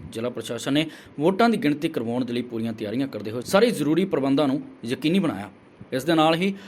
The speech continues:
ਉਮੀਦਵਾਰਾਂ ਦੀਆਂ ਧੜਕਣਾਂ ਵੀ ਵੱਧ ਗਈਆਂ ਹਨ। ਸ਼ੁਰੂਆਤੀ ਰੋਜ਼ਾਨਾ ਦੇ ਵਿੱਚ ਆਮ ਆਦਮੀ ਪਾਰਟੀ ਦੇ ਉਮੀਦਵਾਰ ਸੁਸ਼ੀਲ ਕੁਮਾਰ ਰਿੰਕੂ ਕਾਂਗਰਸ ਦੇ ਉਮੀਦਵਾਰ ਕਰਮਜੀਤ ਕੌਰ ਦੇ ਨਾਲੋਂ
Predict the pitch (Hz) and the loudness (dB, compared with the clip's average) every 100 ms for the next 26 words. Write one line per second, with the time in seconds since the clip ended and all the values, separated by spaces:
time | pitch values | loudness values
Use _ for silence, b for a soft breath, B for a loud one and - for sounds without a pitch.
0 | B - - 160 196 190 175 175 175 180 | B -8 -2 2 4 4 4 4 0 0
1 | 151 104 131 123 123 101 131 117 98 113 | -2 0 -2 -2 -4 -2 -4 -4 -8 -8
2 | 113 151 160 165 208 143 135 165 143 135 | -4 4 4 4 0 0 0 2 2 0
3 | 135 - 127 147 147 143 120 120 135 123 | -2 -6 -2 0 0 -2 -2 -2 -4 -4
4 | 127 120 113 110 120 131 B B - 139 | -4 -4 -6 -2 -2 -2 B B -6 -2
5 | 147 170 135 120 120 113 101 143 139 135 | 0 0 0 0 0 -2 -2 -2 -2 -4
6 | 117 113 117 120 131 113 110 113 110 120 | -4 -4 -4 -4 -6 -6 -6 -4 -2 -2
7 | 123 113 113 113 113 107 110 113 110 107 | -4 -6 -6 -6 -6 -4 -2 -2 -6 -6
8 | 110 | -8